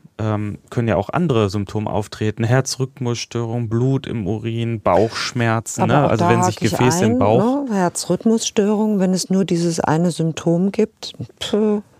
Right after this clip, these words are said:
Speaker 1: Ich glaub,
Speaker 2: Da
Speaker 1: das
Speaker 2: gibt's
Speaker 1: ist die
Speaker 2: n-,
Speaker 1: Masse, ne? Wenn
Speaker 2: ja,
Speaker 1: das halt
Speaker 2: Wahnsinn.
Speaker 1: vermehrt auftritt und irgendwann hast du schon das Gefühl, ich sollte das mal vielleicht checken lassen,
Speaker 2: Mhm.
Speaker 1: dann, ähm, dann sind halt auch, ähm, ja, dann muss man auch handeln. Und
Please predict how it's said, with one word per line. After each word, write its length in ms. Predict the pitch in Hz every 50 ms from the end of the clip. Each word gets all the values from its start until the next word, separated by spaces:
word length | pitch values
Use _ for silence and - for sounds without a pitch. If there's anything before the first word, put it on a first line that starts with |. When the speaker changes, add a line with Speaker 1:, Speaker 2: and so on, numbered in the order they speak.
| _ - _
Speaker 1:
Ich 120 | 104 -
glaub, 160 | - 113 113
Speaker 2:
Da 60 | -
Speaker 1:
das 140 | - 113 -
Speaker 2:
gibt's 140 | - 113 -
Speaker 1:
ist 80 | - 117
die 40 | 107
Speaker 2:
n-, 60 | -
Speaker 1:
Masse, 320 | 98 98 - - - 95
ne? 200 | 92 95 95 - -
Wenn 80 | - -
Speaker 2:
ja, 60 | 107
Speaker 1:
das 100 | 110 107
halt 200 | - - 113 107
Speaker 2:
Wahnsinn. 80 | - 156
Speaker 1:
vermehrt 440 | - 107 101 107 113 123 139 139 -
auftritt 520 | - 135 135 - - - 139 131 123 -
und 200 | - 107 113 -
irgendwann 420 | - 95 117 127 117 110 117 117 117
hast 200 | 117 110 - -
du 60 | 104
schon 180 | - - 117
das 140 | 113 107 -
Gefühl, 440 | - 107 - - - 113 113 107 -
ich 120 | - - -
sollte 300 | - 104 95 98 104 104
das 180 | - 98 -
mal 120 | - 98 98
vielleicht 340 | - - 92 95 98 - -
checken 320 | - 113 - - 117 104
lassen, 400 | 95 95 - 180 175 165 156 160 160
Speaker 2:
Mhm. 60 | 165 165 - - - - - - - - _ _ _
Speaker 1:
dann, 380 | 113 107 104 104 104 104 - -
ähm, 440 | 90 104 104 104 101 101 98 - - _ _
dann 200 | - 107 104 98
sind 240 | 95 104 104 - -
halt 180 | 107 101 - -
auch, 380 | - 92 101 98 - - - -
ähm, 380 | 98 98 98 101 101 101 98 95 _ _ _ _ _ _
ja, 160 | 110 101 87
dann 100 | - 104
muss 220 | 107 107 113 - -
man 120 | 107 85
auch 180 | 80 92 - -
handeln. 420 | 95 87 87 - 87 90 - - _ -
Und 260 | - 107 101 -